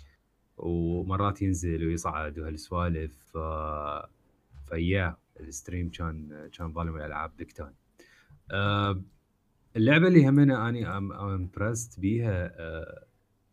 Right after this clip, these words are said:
ديمون سولز. ترى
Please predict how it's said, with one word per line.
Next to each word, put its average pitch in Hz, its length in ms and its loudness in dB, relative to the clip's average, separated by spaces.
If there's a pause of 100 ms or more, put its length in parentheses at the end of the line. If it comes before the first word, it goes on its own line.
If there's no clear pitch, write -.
ديمون 127 380 6
سولز. - 480 -6 (2250)
ترى 73 480 -10